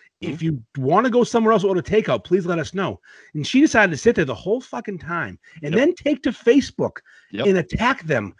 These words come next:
Speaker 2: Yep.
Speaker 1: in an aggressive way in multiple groups, multiple comments.
Speaker 2: Yep.
Speaker 1: Like, not just, like, her own post. She went to North Shore Eats, I'm sure, North Shore Dining, the Champions Facebook page, and took a giant steaming dump on a small family-run business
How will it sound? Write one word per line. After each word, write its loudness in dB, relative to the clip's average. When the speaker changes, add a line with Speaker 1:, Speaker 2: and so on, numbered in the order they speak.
Speaker 2:
Yep. -6
Speaker 1:
in 2
an 2
aggressive 0
way 6
in 4
multiple 2
groups, 0
multiple -2
comments. -6
Speaker 2:
Yep. -6
Speaker 1:
Like, -2
not 4
just, 4
like, 2
her 2
own 4
post. -2
She 2
went 2
to 2
North 0
Shore 2
Eats, 0
I'm -6
sure, -8
North -6
Shore -2
Dining, 4
the -2
Champions -2
Facebook -6
page, -6
and -6
took 0
a 2
giant 2
steaming 0
dump 0
on -4
a -6
small 0
family-run 0
business -2